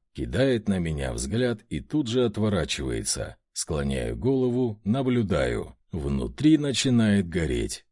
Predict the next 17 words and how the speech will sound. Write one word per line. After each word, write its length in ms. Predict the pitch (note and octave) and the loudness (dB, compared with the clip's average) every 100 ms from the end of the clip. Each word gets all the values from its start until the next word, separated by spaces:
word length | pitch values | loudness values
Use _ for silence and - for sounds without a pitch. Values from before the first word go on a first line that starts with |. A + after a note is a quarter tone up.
| _ | _
Она 380 | A#2+ B2+ C#3 D3+ | -6 -2 -2 -2
помещает 840 | - C#3 C#3 - B2+ C3 A#2+ G#2 | 0 0 0 0 4 4 4 0
торт 240 | - A2+ - | -2 -2 -4
в 80 | |
коробку 640 | - B1+ F#2+ C3+ - C#3 C3 - | -6 -2 0 -2 0 0 0 -2
и 140 | G2 | -2
перевязывает 1000 | - C#2+ - - D3+ A#2+ B2+ B2 A2+ - | -2 -4 -2 0 2 2 2 2 2 0
лентой. 680 | D#2 C#2+ C2 A1 G#1 G1+ - _ _ _ | -2 -2 -4 -4 -6 -8 -16 _ _ _
«Ты 120 | D3 | -2
нашла 380 | C#3+ C#3+ - A3 | 0 -2 -2 -4
квартиру?» 680 | F3 C#3+ G#2+ G#2 D2+ B1 - _ | -4 -4 -2 0 0 -4 -10 _
спрашивает 840 | - - D#2+ C#2 - C#2+ B1+ - | -10 -4 -2 -2 -2 -4 -6 -6
у 80 | A#1+ | -6
лисы 400 | A#1+ - D3+ C#3 | -2 -2 0 0
девочка-официантка. 1500 | A2 C#3+ C3+ - - B2 A2 A2 - F#2+ C2+ A#1 - G#1+ - _ _ - | 0 0 0 0 0 0 0 -2 0 0 -2 -4 -6 -8 -10 _ _ -4
«Нет», 540 | G3 G3+ F#3 C3 - _ - | 2 4 2 0 -4 _ -6
вздыхает. 760 | F#2+ F2+ C3 - B1+ G#1+ G1+ | -4 -2 -2 0 0 -2 -6